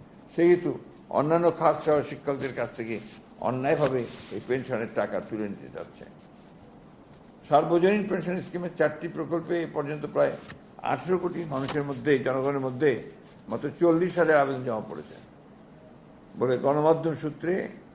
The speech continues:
প্রকাশিত হয়েছে, এটা বিবিসিতে প্রকাশিত হয়েছিল। সাবেক অর্থমন্ত্রী লোটাস কামাল সংসদে এই বিল উত্থাপনের ভাষণে বলেছিলেন, "সার্বজনীন পেনশন স্কিমের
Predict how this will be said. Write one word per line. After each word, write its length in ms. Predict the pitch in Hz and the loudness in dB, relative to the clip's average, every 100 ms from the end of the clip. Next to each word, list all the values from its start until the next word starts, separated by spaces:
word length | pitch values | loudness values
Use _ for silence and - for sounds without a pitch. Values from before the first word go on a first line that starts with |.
| - - | -20 -8
প্রকাশিত 380 | 123 127 123 123 | -4 -2 -2 -2
হয়েছে, 280 | 104 104 | -4 -4
এটা 80 | 98 | -4
বিবিসিতে 360 | 110 131 113 127 | -4 -6 -6 -6
প্রকাশিত 380 | 127 120 101 113 | -4 -4 -4 -6
হয়েছিল। 300 | 107 98 107 - - - - - - - - | -6 -6 -8 -10 -16 -20 -20 -20 -20 -20 2
সাবেক 380 | 131 160 190 - | 4 6 4 4
অর্থমন্ত্রী 680 | 147 - 170 165 151 175 | 0 2 0 0 -2 -4
লোটাস 300 | 170 147 156 - | -2 -2 -4 0
কামাল 300 | 151 147 143 - - - - | 0 0 -4 -10 -20 -20 -2
সংসদে 580 | 135 147 - 165 160 - | 0 0 0 2 2 0
এই 120 | - 131 | -4 -4
বিল 320 | 120 165 - | -4 -4 -4
উত্থাপনের 520 | - 151 123 123 117 | -2 2 2 2 0
ভাষণে 360 | 104 110 120 110 | 0 -2 -2 -2
বলেছিলেন, 500 | 113 113 143 147 180 - - - - - - - | -2 -2 0 0 -2 -8 -16 -20 -20 -20 -20 2
"সার্বজনীন 600 | 143 156 165 170 185 180 | 4 4 4 4 4 0
পেনশন 320 | 190 147 156 160 | -4 -4 -6 -6
স্কিমের 340 | - 165 160 | -6 -6 -6